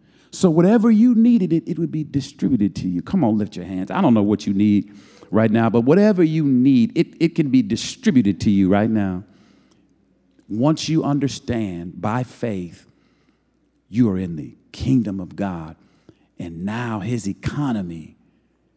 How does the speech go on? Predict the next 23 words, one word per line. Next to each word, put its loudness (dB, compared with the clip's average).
is -12
stronger -6
than -10
any -4
other -6
economy -8
you -8
could -12
ever -8
be -6
a -6
part -12
of. -16
God -6
will -8
always -10
meet -10
your -6
need. -12
That's -10
what -6
he -2
does. -8